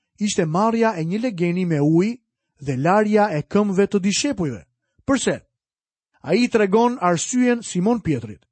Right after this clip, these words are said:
Gjoni trembëdhjetë vargu i tetë na e tregon: "Po nuk të lava, ti nuk do të kesh pjesë në mua." Nëse Zoti Jezus nuk do t'ja kishte larë këmbët Pietrit,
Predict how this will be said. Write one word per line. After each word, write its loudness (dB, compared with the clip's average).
Gjoni 2
trembëdhjetë 0
vargu 2
i -2
tetë -2
na 0
e 0
tregon: -2
"Po 4
nuk 2
të 0
lava, 2
ti 2
nuk 0
do -2
të -4
kesh -2
pjesë -2
në 0
mua." 2
Nëse 2
Zoti 2
Jezus -4
nuk 2
do 4
t'ja 2
kishte -2
larë 2
këmbët 0
Pietrit, -2